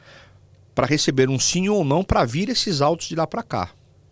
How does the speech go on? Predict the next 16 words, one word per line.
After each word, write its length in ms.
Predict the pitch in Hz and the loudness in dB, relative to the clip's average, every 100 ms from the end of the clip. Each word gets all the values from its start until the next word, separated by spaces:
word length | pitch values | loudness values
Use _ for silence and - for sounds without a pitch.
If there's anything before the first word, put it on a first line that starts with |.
| - - - | -20 -20 -4
E 40 | |
depois 680 | 147 196 - 226 294 294 - | 0 2 4 2 2 -4 -4
que 120 | - | -6
vir, 320 | 139 143 202 - | -4 -2 -4 -4
é 80 | 139 | -8
que 100 | 156 | -4
nós 140 | 156 | -2
vamos 160 | 165 180 | -2 -4
tratar 500 | 190 180 - 156 220 | -2 -2 0 0 0
dessa 220 | 214 - | -2 -4
questão, 420 | - 139 - 160 - - - - - - - | -4 -4 -4 -4 -6 -18 -20 -20 -20 -20 -10
se 160 | - | 0
ele 140 | 156 147 | 2 4
vai 220 | 123 185 | 2 0
poder 440 | - 196 147 143 156 | 2 0 2 0 -2
cumprir 720 | - 160 127 - 139 190 226 | -2 -2 -2 0 0 0 -2